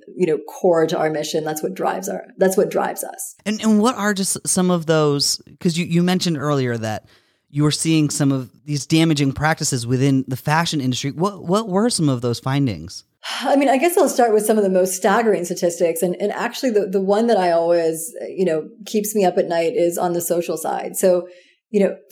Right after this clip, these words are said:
Speaker 1: fewer than ten percent, and, and some of the stats are actually even worse, but fewer than ten percent of global garment workers earn,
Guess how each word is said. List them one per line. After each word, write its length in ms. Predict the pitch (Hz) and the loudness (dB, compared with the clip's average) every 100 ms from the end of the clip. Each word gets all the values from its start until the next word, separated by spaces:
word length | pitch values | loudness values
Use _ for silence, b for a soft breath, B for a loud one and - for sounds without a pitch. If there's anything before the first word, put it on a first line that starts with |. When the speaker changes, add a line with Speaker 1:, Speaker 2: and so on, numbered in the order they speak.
| - | -6
Speaker 1:
fewer 280 | 240 294 302 | 0 2 2
than 180 | 214 190 | 2 0
ten 420 | - 196 202 208 | -2 0 0 0
percent, 640 | 196 185 190 165 151 156 | -2 0 0 0 -2 -2
and, 180 | 160 175 | -2 -2
and 140 | 165 190 | -2 0
some 180 | 220 | 2
of 40 | 214 | 2
the 80 | 190 | 2
stats 340 | 202 170 175 | 2 0 0
are 40 | |
actually 280 | 165 170 175 | -2 -2 -4
even 140 | 151 156 | -6 -2
worse, 260 | 165 151 | -2 0
but 200 | - - | -2 -4
fewer 260 | - 233 240 | -4 0 2
than 160 | 220 | 2
ten 260 | 202 208 196 | 0 0 2
percent 280 | 190 190 170 | 2 0 0
of 160 | 165 | 0
global 340 | 156 165 165 165 | 2 2 2 0
garment 320 | 160 156 165 | 0 -2 -4
workers 320 | 160 156 160 | -4 -2 -4
earn, 180 | 156 151 | -4 -8